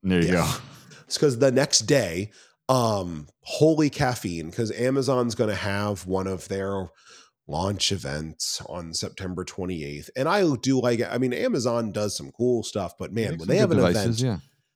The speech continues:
Speaker 2: they do, but they make four hundred of them at one time. Like, I just, like, are we gonna get the Alexa Pen this year? Is there, maybe there's already an Alexa Pen.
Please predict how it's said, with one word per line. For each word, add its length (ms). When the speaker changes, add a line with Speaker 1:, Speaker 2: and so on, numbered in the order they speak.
Speaker 2:
they 140
do, 200
but 120
they 80
make 200
four 320
hundred 580
of 180
them 120
at 100
one 360
time. 640
Like, 260
I 120
just, 180
like, 180
are 100
we 120
gonna 160
get 160
the 80
Alexa 380
Pen 480
this 200
year? 140
Is 140
there, 100
maybe 160
there's 180
already 220
an 60
Alexa 320
Pen. 240